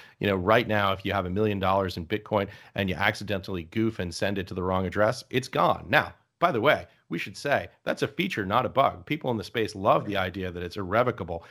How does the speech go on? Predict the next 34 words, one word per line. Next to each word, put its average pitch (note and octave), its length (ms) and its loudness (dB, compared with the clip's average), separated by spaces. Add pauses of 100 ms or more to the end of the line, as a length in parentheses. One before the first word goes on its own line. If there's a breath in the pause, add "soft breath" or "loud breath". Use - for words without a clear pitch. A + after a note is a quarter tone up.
(140 loud breath)
That's A2 160 0
part B2+ 220 4
of G2+ 80 -4
what G#2 140 0
makes G2 220 -4
it - 100 -16
so F#2+ 160 -2
appealing. G2 440 -2 (240 loud breath)
Uh, A2+ 200 6
but, C3 260 2
you C3 80 0
know, B2+ 100 4
when A#2 120 2
you're A2 100 0
buying A#2 320 2
a G2+ 60 -2
cup - 240 0
of F#2 100 -10
coffee, A2+ 320 2
you G#2 80 -2
don't A2 140 0
wanna G#2 140 0
accidentally G2 640 -4
fat C3+ 360 2
finger F#2 300 -4
it, F#2 120 -6 (280 loud breath)
uh, G2 200 2
and G2 140 -4
send G#2+ 320 0
your G2+ 160 -4
life G2 240 2
savings G#2 520 0
to - 100 -10
Starbucks. - 600 0